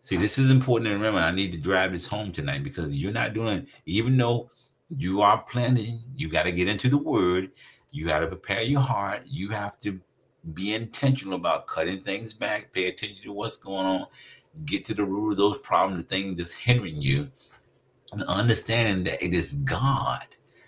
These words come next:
that is doing this through you, okay? The, the Bible tells us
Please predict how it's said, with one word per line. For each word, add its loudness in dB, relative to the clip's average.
that 2
is 2
doing 6
this 0
through 4
you, -4
okay? -4
The, -2
the -2
Bible 8
tells 2
us -4